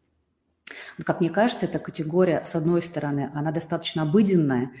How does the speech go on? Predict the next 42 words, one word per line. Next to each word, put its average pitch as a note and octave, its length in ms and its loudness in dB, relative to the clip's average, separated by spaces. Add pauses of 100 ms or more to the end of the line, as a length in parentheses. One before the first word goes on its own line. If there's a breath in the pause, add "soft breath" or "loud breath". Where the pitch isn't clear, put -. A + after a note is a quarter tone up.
(180 loud breath)
Это D3+ 120 2
когда E3+ 220 2
мы E3 100 4
говорим E3 440 4
про, D#3 300 0
ну, D#4+ 120 2
вот, - 180 -4
про - 100 -2
теку-, - 260 -6
сколько D4 280 0
времени, D3+ 640 2 (240 loud breath)
как - 160 -2
мы F#3+ 100 2
планируем C3+ 420 0
свой C3 220 -4
день, F3+ 300 4
пришли F#3+ 280 -2
ли F#3+ 100 2
мы D#3+ 120 0
вовремя D3 460 0
на C#3 120 -4
встречу E3 540 0
или C3 180 -2
нет, F3+ 380 2 (680 loud breath)
а, B2+ 380 -2
как G#3 280 -4
выстроен D3 420 -2
наш C3+ 180 -6
день F#3+ 340 2
в - 80 -20
плане E3 260 -2
графика. D#3 540 -4 (120)
А D3 160 0
с D3 80 -4
другой F#3 280 0
стороны, F3+ 340 2
она F3+ 220 4
носит F3 260 -2
такой D#3+ 240 -6
глубокий E3 600 0
экзистенциальный D#3 760 -2
смысл, D3 500 -4